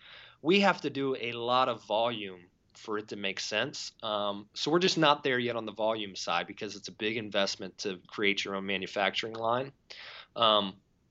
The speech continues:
but as we grow this company, that's kind of one of our, one of our, we feel our social responsibilities is to start bringing pieces of that manufacturing process back here,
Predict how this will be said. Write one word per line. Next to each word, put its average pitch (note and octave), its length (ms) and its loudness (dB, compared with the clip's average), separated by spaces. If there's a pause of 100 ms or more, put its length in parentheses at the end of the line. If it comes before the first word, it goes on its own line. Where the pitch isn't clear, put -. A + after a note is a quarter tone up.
(140)
but C3+ 280 8
as B2+ 220 0
we F3 160 4
grow D#3 260 4
this C3 200 -2
company, B2+ 400 -2
that's A2+ 200 -2
kind B2+ 200 0
of A2 60 -2
one A2+ 140 0
of A2 120 -4
our, G#2 400 2
one A2+ 160 -4
of A2 80 0
our, G2+ 240 4 (180)
we B2 160 2
feel B2 240 0
our G#2 140 6
social A2 360 2
responsibilities G#2+ 920 -2
is G2+ 160 -2
to - 60 -2
start G#2+ 280 4
bringing G#2 320 0 (720)
pieces D#3+ 400 6
of B2 100 2
that A#2+ 200 6
manufacturing A#2 680 2
process G2 440 -2
back G2+ 320 0
here, G#2+ 540 -6